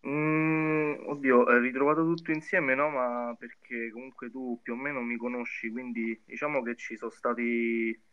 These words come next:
ehm, ci sono stati degli episodi poco piacevoli nella mia vita abbastanza,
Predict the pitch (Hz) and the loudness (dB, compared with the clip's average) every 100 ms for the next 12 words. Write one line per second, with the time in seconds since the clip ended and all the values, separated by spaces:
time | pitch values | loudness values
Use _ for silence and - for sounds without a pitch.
0 | _ _ _ - _ _ _ _ _ _ | _ _ _ -20 _ _ _ _ _ _
1 | _ - 113 113 110 110 110 110 107 104 | _ -8 -4 -2 -2 -4 -6 -6 -8 -10
2 | - 120 - - - 110 117 - 123 113 | -12 -12 -12 -12 -4 0 4 6 6 6
3 | 113 117 120 131 123 120 120 117 120 123 | 4 4 4 4 4 2 2 0 2 0
4 | 120 131 127 123 120 120 120 123 147 120 | 4 2 2 -2 -2 -4 -4 -4 -2 -2
5 | 110 107 104 104 110 - 113 113 - 113 | 0 -2 -6 -6 -10 -8 -10 -10 -10 -6
6 | 110 107 104 104 101 | -4 -4 -6 -8 -10